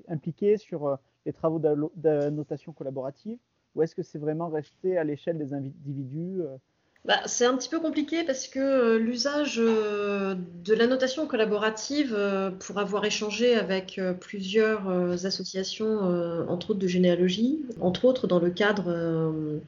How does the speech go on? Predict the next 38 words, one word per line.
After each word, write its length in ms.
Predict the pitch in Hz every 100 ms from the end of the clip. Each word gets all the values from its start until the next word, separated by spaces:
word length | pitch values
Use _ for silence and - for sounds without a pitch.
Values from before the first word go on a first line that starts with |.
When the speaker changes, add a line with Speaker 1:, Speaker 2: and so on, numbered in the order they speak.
| -
Speaker 2:
euh, 240 | 165 165 160
il 60 | 160
y 40 |
a 20 |
eu 140 | 175 185
les 100 | 180
rencontres, 640 | 180 185 190 208 214 -
euh, 720 | 175 165 165 160 151 143 -
de 140 | 165 180
généalogie 640 | 180 180 180 185 180 208
qui 180 | - 175
ont 80 | 175
été 180 | 170 170
organisées, 440 | 175 180 175 202
les 240 | 190 165
or-, 100 | 170
le, 300 | 165 165 165
les 120 | - 175
rencontres 360 | 180 185 185
nationales 420 | 202 - 202 214
qui 100 | -
ont 60 | 180
été 180 | 170 185
organisées 540 | 175 180 180 175 202
au 120 | 196
Havre 180 | 196 190
en 20 |
deux 120 | 165 185
mille 120 | 202
dix-sept, 520 | 175 - 233 277 -
et 40 |
on 100 | 170
avait 200 | 175 185
présenté 420 | 220 226 196 202 277
le 80 |
projet 300 | 262 202 196
d'annotation 500 | 233 190 180 180 254
collaborative. 840 | 262 202 180 180 175 - 226 254